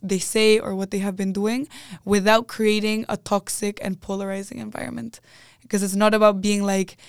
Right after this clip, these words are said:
"You did this, like, you're such a bad person, you just crossed my boundaries, that means you're super toxic," but rather opening the conversation and being like, "We're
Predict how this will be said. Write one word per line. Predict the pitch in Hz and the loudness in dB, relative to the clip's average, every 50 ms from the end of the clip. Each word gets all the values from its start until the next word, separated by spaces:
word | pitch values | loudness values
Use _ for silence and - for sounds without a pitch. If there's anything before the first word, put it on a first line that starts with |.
| - - _ - | -20 -20 _ -10
"You | 247 247 285 311 294 | -4 -2 -2 -2 0
did | 311 302 294 247 | -2 -2 -4 -4
this, | - 285 294 302 302 302 269 - - 233 | -2 -2 0 2 2 0 0 -2 -2 0
like, | 226 226 220 220 214 - - | 0 2 2 0 -2 -2 -6
you're | 247 240 220 | -4 -4 -2
such | - 277 269 - - | -2 -2 -2 -2 -2
a | 269 | 0
bad | 240 254 247 240 | 0 0 -2 -2
person, | - 247 247 247 220 - - 247 233 233 233 233 240 | 0 0 0 0 0 -2 -4 -4 -4 -4 -4 -4 -4
you | 247 214 208 | -4 -4 -4
just | 190 220 226 226 226 220 - - - - - - - - - - - _ _ | -2 -2 0 0 0 -2 -4 -6 -8 -12 -20 -20 -20 -20 -20 -20 -20 _ _
crossed | - 240 240 220 - | 0 0 0 2 2
my | 240 226 | 2 2
boundaries, | 220 202 214 220 226 226 220 220 226 226 214 202 | 2 4 4 4 4 2 0 0 -2 -2 -2 0
that | 214 214 - - | 0 0 0 0
means | 220 220 214 202 | -2 -2 -2 -2
you're | 214 202 | -2 -4
super | - - 233 208 - 220 | -4 -4 -6 -4 -4 -4
toxic," | 214 - 214 226 226 - - - 277 285 - 226 | -4 -2 -4 -6 -6 -6 -6 -6 -6 -6 -6 -4
but | 190 202 196 196 - - _ - - - - - _ | 0 0 0 0 -2 -8 _ -20 -20 -20 -20 -16 _
rather | - 202 208 214 214 214 - - | 2 4 4 4 4 2 0 0
opening | 220 226 226 - 233 220 220 220 214 | 0 0 0 0 -2 -2 -2 -4 -4
the | 214 214 | -6 -6
conversation | - 214 208 202 208 202 - - 214 214 202 - - 208 202 | -4 -4 -2 -2 -2 -4 -4 -4 -4 -4 -4 -4 -4 -4 -6
and | 202 | -4
being | 196 202 202 202 202 | -4 -4 -4 -4 -4
like, | 196 196 190 190 - _ _ _ _ _ _ - - | -4 -4 -6 -6 -8 _ _ _ _ _ _ -8 -4
"We're | 196 | -2